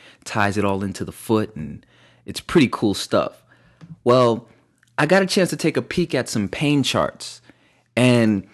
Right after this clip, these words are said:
I'm gonna just kinda share some little interesting ones that I found, because what I discovered while studying my personal pain was all pain is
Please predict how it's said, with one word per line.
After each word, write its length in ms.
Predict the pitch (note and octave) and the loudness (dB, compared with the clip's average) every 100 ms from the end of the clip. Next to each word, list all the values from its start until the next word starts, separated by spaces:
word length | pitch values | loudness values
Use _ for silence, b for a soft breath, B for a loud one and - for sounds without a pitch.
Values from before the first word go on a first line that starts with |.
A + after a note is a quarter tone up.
| B B B B B | B B B B B
I'm 120 | C#3 | 0
gonna 80 | G3 | 2
just 160 | F#3+ - | 2 2
kinda 200 | F3 C#3 | 2 2
share 300 | - E3 D#3+ | 4 4 4
some 180 | C#3+ | 4
little 220 | C#3+ D3 - | 4 2 4
interesting 440 | D3 E3 D#3+ D3+ D3 | 2 2 0 0 0
ones 220 | C#3+ C3 | 2 2
that 120 | A#2 | 2
I 100 | G2 | 2
found, 580 | - E3+ G3 E3 B2+ A2+ | 0 2 4 6 4 2
because 540 | A2+ C#3 A#2+ G#2+ - b b b b b _ | 0 2 4 2 -2 b b b b b _
what 240 | A2 B2+ | -2 2
I 140 | C#3 A#3+ | 4 2
discovered 1500 | F#3+ C#3 - - - - - - - C4+ D#3 A#2 A#2 A2+ - _ _ _ _ _ _ | 2 -2 -6 -10 -12 -12 -8 0 2 4 6 6 6 2 -4 _ _ _ _ _ _
while 180 | A#2+ A#2 | 2 2
studying 480 | - - E3+ C#3+ A#2 | 2 4 4 6 4
my 240 | D#3 D4 | 4 2
personal 420 | - B2+ G#2 G#2+ | 2 2 2 -2
pain 500 | F#2+ A#2 G2 F#2+ G2+ - b b b b | -2 -2 -2 -2 -4 -10 b b b b
was 480 | B2 C3 C3 B2 - b b b b b _ _ _ | 2 4 4 0 -8 b b b b b _ _ _
all 220 | F3 G3+ | 2 2
pain 460 | G3+ F#3+ F#3+ E3+ - | 0 -2 0 0 -2
is 760 | D#3 B3 G#3+ C#3+ B2+ C3 - | 0 4 4 4 2 -2 -10